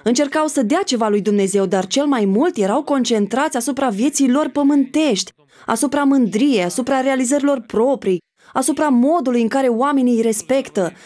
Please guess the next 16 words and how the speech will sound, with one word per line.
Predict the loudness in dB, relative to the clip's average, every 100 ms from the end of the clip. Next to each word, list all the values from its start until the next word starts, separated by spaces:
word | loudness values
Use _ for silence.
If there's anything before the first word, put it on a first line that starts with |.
| -8
și | -4
așa | 0
mai | 0 0
departe. | -2 -2 -2 -2 -4 -8 -10 -18 -20 -8
Iisus | -2 0 0
le | 0 0
spune: | 0 0 2 0 -4 -10 -18 -4
„Voi | 0 0
considerați | 0 -2 -2 -2 0 0 0 -4 -4
că | -2
aurul | 0 0 0 0
este | 0 2
mai | 0 0
presus | 0 -2 0 0
decât | 0 -2 -2
templul, | 0 0 2 0 0